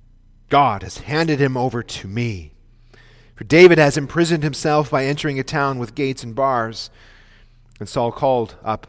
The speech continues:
all his forces for battle to go down to Keilah to besiege David and his men. When David learned that Saul was plotting against him, he said to Abiathar the priest, "Bring the ephod." David said, "O Lord, God of Israel, your servant has heard definitely that Saul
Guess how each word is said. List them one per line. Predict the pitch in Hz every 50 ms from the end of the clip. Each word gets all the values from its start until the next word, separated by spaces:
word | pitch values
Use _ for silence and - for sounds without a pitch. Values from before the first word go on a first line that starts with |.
| - -
all | - 113 117 120
his | 107 -
forces | - - 131 123 123 - 117 104
for | - - 110
battle | 98 113 110 117 117 110 104 104
to | - -
go | 101 120 120
down | 110 120 120 135 143 135
to | 123
Keilah | - - - 117 113 110 110 107 101
to | - 107
besiege | - 113 107 - - 135 135 127 117 - -
David | 120 113 113 110 101 95
and | 101 98 98
his | 98 87
men. | 107 113 117 117 107 101 95 - - - - - - - - - - - - - - - - - - - - - - - - - - -
When | - 113
David | - 135 135 156 175 165 143
learned | 147 151 156 151 147
that | - -
Saul | - - 143 139 156 165
was | 113 143 -
plotting | - - - 156 160 160 156 143 117
against | 110 98 107 104 101 - - -
him, | 107 101
he | 110 110
said | - - 147 139 131
to | 143 120
Abiathar | 110 120 131 156 156 151 151 117 113
the | 107 110
priest, | - - 147 143 127 113 - - - - - - - - - - - - - -
"Bring | 107 139 160 190 196 185 170 - 131
the | 135 147 131 131 127
ephod." | 127 - - 107 101 101 101 98 95 - - _ - - - - _ _ _ _ _ _ _ - - - _ - - - - - - - - _ -
David | 143 151 151 151 -
said, | - 160 147 147 147
"O | 160 165 165
Lord, | 160 147 139 147 165 170 160 147 139 113 113 107 -
God | - 151 160 170 165 156
of | 139 127
Israel, | 135 156 151 - 160 147 135 123 120
your | 120 131 143 135
servant | - - 175 175 185 180 165 165 139
has | 123 131 120 -
heard | - - 165 165 165 156 127 113 -
definitely | - 143 151 - - 185 160 151 - 139 131 127
that | 123 131 -
Saul | - - - 143 143 156 165 170 165